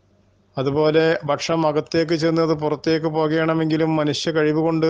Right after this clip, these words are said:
അതൊരിക്കലും അവനത് പുറത്ത് കളയാനും കഴിയില്ല.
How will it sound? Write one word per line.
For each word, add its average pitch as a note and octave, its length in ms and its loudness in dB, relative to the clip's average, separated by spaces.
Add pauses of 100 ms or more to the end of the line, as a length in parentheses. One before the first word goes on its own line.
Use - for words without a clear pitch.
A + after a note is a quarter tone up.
അതൊരിക്കലും D3+ 720 -2 (1800)
അവനത് C#3+ 400 -2
പുറത്ത് C3+ 340 -4
കളയാനും C#3+ 520 0
കഴിയില്ല. A#2+ 360 -4